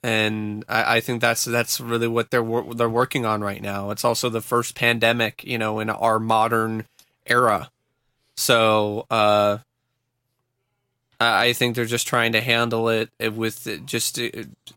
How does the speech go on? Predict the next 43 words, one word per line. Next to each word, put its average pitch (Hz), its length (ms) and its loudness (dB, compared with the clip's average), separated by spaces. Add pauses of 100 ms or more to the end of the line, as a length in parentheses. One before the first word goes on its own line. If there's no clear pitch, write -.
(160)
with 123 140 -6
extreme 135 840 0
efficiency. 131 960 0 (680)
And, 113 400 2
and 107 460 -2
I, 110 200 0
I, 92 120 0
I 117 40 0
think 117 240 -2
that's 131 240 0
what 127 80 -8
they're 127 80 0
trying 127 240 2
to 127 80 0
do. 135 400 0
I, 110 260 0
I, 117 360 2 (540)
a 120 120 2
lot 127 220 4
of 139 100 2
it's 147 100 4
just 143 180 0
an 139 80 0
unknown. 127 440 4
And 127 140 2
when 123 100 -2
you're 117 100 0
faced 127 300 2
with 135 120 0
an 127 100 2
unknown, 123 640 2
when 117 100 -4
you're 110 100 -4
faced 123 300 0
with 131 120 -4
a 123 60 -2
situation 117 640 -2
like 110 180 -4
this, 117 240 0
a 127 80 -2
lot 113 320 2
of, 123 280 -2
uh, 113 360 0